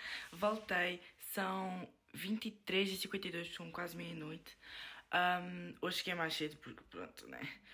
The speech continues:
Fomos a Braga, comendo nesse restaurante que eu mostrei a seguir. Só que, infelizmente, eu esqueci de gravar a comida. Desculpem.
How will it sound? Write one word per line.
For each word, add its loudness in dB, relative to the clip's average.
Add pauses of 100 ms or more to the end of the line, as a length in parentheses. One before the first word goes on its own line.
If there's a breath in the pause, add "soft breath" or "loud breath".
(180 loud breath)
Fomos -2
a 2
Braga, 2
comendo 0
nesse 0
restaurante 0
que -4
eu 0
mostrei -6
a -6
seguir. -8 (420 loud breath)
Só 0
que, -2
infelizmente, -2
eu -2
esqueci 0
de -2
gravar 2
a -2
comida. -2 (960 loud breath)
Desculpem. 4